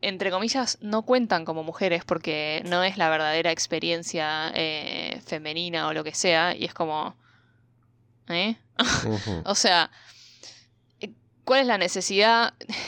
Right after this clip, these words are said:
Speaker 1: Que hay un montón de gente que lo piensa, eh, lamentablemente, tristemente, eh,
Speaker 2: Ujú.
Speaker 1: que es como, como si,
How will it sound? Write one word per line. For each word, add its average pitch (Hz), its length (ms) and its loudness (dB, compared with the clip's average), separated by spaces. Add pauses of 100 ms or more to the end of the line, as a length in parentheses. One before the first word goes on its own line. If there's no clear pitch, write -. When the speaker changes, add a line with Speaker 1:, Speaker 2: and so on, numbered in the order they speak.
(240)
Speaker 1:
Que 240 120 2
hay 269 80 8
un 302 140 2
montón 254 320 4
de 226 100 4
gente 208 320 -2
que 170 80 2
lo 165 140 4
piensa, 180 720 4
eh, 156 640 -2 (160)
lamentablemente, 165 1080 2
tristemente, 156 800 -2 (100)
eh, - 360 -2
Speaker 2:
Ujú. - 100 -8
Speaker 1:
que 185 60 -4
es - 80 -12
como, 180 340 -4
como 220 240 2
si, 240 400 2